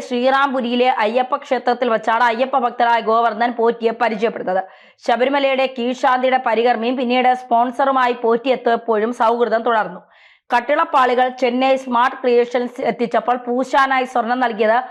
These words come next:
ഗോവർദ്ധനാണ്. ഇതിനുശേഷമാണ് ദ്വാരപാലക ശില്പത്തിന്റെ പാളികൾ എത്തുന്നത്. ശബരിമല സ്വർണ്ണക്കവർച്ച കേസിലെ പ്രതി മുരാരി ബാബുവിന് പിന്നിലുള്ളവരെ കണ്ടെത്താൻ പ്രത്യേക അന്വേഷണ സംഘം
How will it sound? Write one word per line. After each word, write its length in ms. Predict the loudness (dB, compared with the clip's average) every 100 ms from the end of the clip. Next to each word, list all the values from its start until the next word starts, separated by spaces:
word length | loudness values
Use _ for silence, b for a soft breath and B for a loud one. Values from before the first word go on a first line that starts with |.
| B B -2
ഗോവർദ്ധനാണ്. 800 | 2 4 4 0 -2 0 -2 -4 b b _
ഇതിനുശേഷമാണ് 840 | -2 0 0 0 0 0 2 0 0
ദ്വാരപാലക 640 | 2 4 4 2 2 2
ശില്പത്തിന്റെ 760 | 0 -2 -2 -2 -2 0 -2 0
പാളികൾ 420 | 0 2 2 0 -2
എത്തുന്നത്. 440 | -2 -4 -4 -10 b b b
ശബരിമല 580 | -2 0 2 0 2 0
സ്വർണ്ണക്കവർച്ച 580 | 0 -2 0 -2 0 0
കേസിലെ 320 | 0 0 -4
പ്രതി 320 | -2 -2 0
മുരാരി 460 | 0 2 2 2 2
ബാബുവിന് 440 | 2 4 2 -2
പിന്നിലുള്ളവരെ 720 | -4 0 2 4 2 0 0 -2
കണ്ടെത്താൻ 440 | -4 -2 -2 -2
പ്രത്യേക 320 | -6 -2 0 0
അന്വേഷണ 360 | -2 -4 -6
സംഘം 440 | -4 -4 0 -2